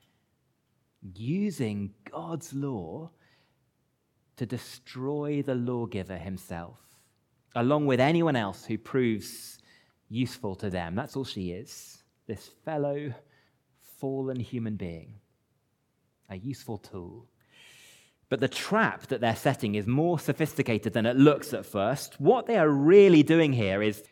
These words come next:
facing Jesus with the age-old dilemma right at the heart of the gospel itself. Here is a man, Jesus, who John has claimed is full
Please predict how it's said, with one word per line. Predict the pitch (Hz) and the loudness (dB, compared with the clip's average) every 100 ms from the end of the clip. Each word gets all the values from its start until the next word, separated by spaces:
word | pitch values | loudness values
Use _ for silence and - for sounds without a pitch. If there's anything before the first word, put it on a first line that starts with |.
| _ _ | _ _
facing | 196 226 - 208 170 | 4 4 4 4 6
Jesus | 135 127 107 104 123 | 6 4 2 -4 -2
with | 127 123 | -2 2
the | 123 - - | 0 0 -4
age-old | 143 180 185 175 175 - 139 143 131 | -2 2 2 2 -2 -4 -2 -2 -4
dilemma | 131 127 98 87 90 87 143 _ _ _ _ _ - | -2 0 0 -2 -8 -12 -16 _ _ _ _ _ -14
right | 110 127 151 147 - - - | -8 -4 -4 -6 -12 -18 -10
at | 135 - | -10 -8
the | 123 | -10
heart | - 127 120 | -8 -8 -8
of | 120 | -8
the | 113 | -8
gospel | 107 - 98 | -8 -8 -8
itself. | 92 - 85 82 107 _ _ _ _ _ _ _ _ _ _ _ _ _ _ _ _ _ | -8 -10 -16 -16 -20 _ _ _ _ _ _ _ _ _ _ _ _ _ _ _ _ _
Here | 127 175 | -6 -4
is | 175 | -2
a | 151 | -2
man, | 104 98 98 | -2 -4 -4
Jesus, | 104 90 92 87 - | -6 -8 -10 -16 -14
who | 117 113 | -10 -10
John | - - 135 156 143 | -10 -4 -2 -2 -4
has | 135 123 | -6 -8
claimed | - 113 104 101 101 - | -6 -6 -4 -4 -8 -6
is | 110 110 - _ _ | -8 -8 -14 _ _
full | 208 180 160 101 85 80 | -10 -6 -4 -6 -8 -16